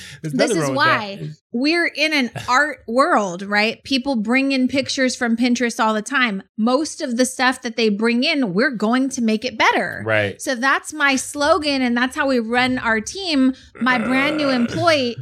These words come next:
Speaker 2: doesn't know that yet, right?
Speaker 1: That's
Speaker 2: So
Speaker 1: so
Speaker 2: I
Speaker 1: great.
Speaker 2: said that. I said, "Well, Alex, just because the picture looks like shit doesn't mean you gotta make it look like shit."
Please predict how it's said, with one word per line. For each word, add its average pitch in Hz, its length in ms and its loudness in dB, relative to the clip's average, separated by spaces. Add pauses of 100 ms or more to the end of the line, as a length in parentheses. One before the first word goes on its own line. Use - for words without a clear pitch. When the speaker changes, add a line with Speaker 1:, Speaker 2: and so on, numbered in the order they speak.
Speaker 2:
doesn't 220 340 2
know 233 200 2
that 180 220 -6
yet, 180 240 -6
right? 185 180 0
Speaker 1:
That's 139 200 0
Speaker 2:
So 269 100 -2
Speaker 1:
so 151 100 -2
Speaker 2:
I 277 140 2
Speaker 1:
great. - 140 -2
Speaker 2:
said 427 140 2
that. 214 160 0
I 240 60 0
said, 262 340 -2 (220)
"Well, 247 160 -8
Alex, 427 400 0
just 392 200 -2
because 403 260 0
the 269 80 0
picture 381 360 0
looks 240 220 0
like 214 160 -2
shit 220 300 -4
doesn't 247 260 2
mean 254 160 2
you 294 220 2
gotta 233 160 2
make 196 200 0
it 165 120 -6
look 175 160 -6
like 175 160 -6
shit." - 400 -4